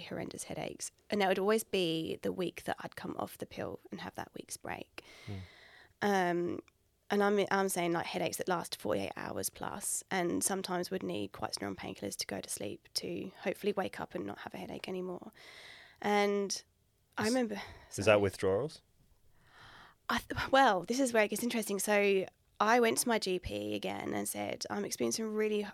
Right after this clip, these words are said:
Speaker 1: horrendous migraines." And they basically told me it was normal.
Speaker 2: Yeah,
Speaker 1: And
Speaker 2: wow.
Speaker 1: that, um, it's just basically where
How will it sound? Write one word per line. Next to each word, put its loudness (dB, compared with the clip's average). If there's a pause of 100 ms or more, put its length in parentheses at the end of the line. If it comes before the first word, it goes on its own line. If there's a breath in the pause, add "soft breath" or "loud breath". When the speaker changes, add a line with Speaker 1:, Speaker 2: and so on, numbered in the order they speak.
(120)
Speaker 1:
horrendous 0
migraines." -2 (460 loud breath)
And 6
they 6
basically 4
told -4
me -2
it -4
was -6
normal. -4 (360 loud breath)
Speaker 2:
Yeah, -4
Speaker 1:
And 8
Speaker 2:
wow. 8
Speaker 1:
that, 6 (400 loud breath)
um, 10
it's 6
just 4
basically 4
where 6